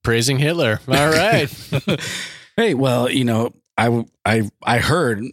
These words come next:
Speaker 2: I can't confirm this, but
Speaker 1: Some say?
Speaker 2: Hit-, some say Hitler killed less, Hitler killed less babies than Americans in the last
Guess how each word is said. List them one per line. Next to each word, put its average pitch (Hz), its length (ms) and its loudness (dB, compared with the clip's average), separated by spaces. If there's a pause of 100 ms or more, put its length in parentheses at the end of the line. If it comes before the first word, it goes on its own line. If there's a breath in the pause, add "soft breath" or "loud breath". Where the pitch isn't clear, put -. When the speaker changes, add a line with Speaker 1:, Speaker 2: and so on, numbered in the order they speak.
Speaker 2:
I 110 160 0
can't 135 240 -2
confirm 127 360 0
this, 101 140 0
but 104 300 -2 (100)
Speaker 1:
Some 156 320 -2
say? 175 440 0 (240)
Speaker 2:
Hit-, - 360 -4
some 160 300 4
say 156 440 2
Hitler 139 460 -2
killed 131 300 -2
less, 113 380 0 (180)
Hitler 135 500 -2
killed 127 300 -2
less 110 220 2
babies 101 420 0
than 95 140 0
Americans 92 540 -2
in 85 60 -4
the 87 160 -4
last 87 240 -4